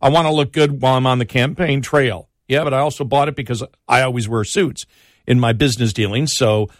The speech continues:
I don't change suits based on, you know, the, the fact of how people may look at it. I buy a suit. There's nothing illegal with paying hush money.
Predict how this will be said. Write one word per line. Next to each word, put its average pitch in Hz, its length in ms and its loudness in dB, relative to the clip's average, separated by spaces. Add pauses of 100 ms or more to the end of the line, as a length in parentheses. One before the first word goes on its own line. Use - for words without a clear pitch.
(120)
I 131 100 2
don't 151 280 2
change 175 440 -2
suits 175 460 0
based 139 460 0 (100)
on, 131 480 2 (420)
you 135 80 2
know, 104 260 -4
the, 120 280 2
the 123 100 -4
fact 131 400 0
of 110 240 -2
how 127 180 2
people 120 340 0
may 113 160 2
look 107 240 -2
at 170 180 2
it. 131 80 -4
I 107 240 -4 (180)
buy 113 180 2
a 101 80 -4
suit. - 360 -2 (1040)
There's 139 320 4
nothing 175 640 0
illegal 160 760 0
with 131 200 -4
paying 135 260 0
hush 175 300 0
money. 95 300 -10